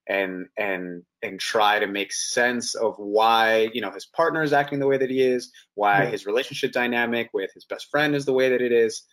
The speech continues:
Speaker 1: and, you know, be able to move accordingly. <laughs> So.
Speaker 2: Yeah. Uh, well, again, it needs to be, a-, any show, especially a supernatural one, needs to be in, uh, in a,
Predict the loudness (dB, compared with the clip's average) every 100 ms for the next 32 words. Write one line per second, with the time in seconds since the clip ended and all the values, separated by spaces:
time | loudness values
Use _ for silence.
0 | _ _ _ -2 0 2 0 -2 -8 -14
1 | _ _ _ _ _ _ -20 _ _ -4
2 | 0 2 0 -2 _ _ 0 2 4 2
3 | 0 -6 -8 -4 0 0 -2 -6 -18 -12
4 | -4 -4 -2 0 0 0 -6 _ -20 -20
5 | -20 _ _ _ -6 -2 -2 -4 -8 -12
6 | -2 2 4 4 4 4 4 4 2 0
7 | -2 -4 -4 0 4 4 4 2 2 2
8 | 2 -2 0 4 4 4 2 0 2 4
9 | 4 0 -4 -2 -2 0 -2 -2 -2 -4
10 | -2 -2 0 0 0 2 2 2 -2 -2
11 | -2 -2 -2 -2 -2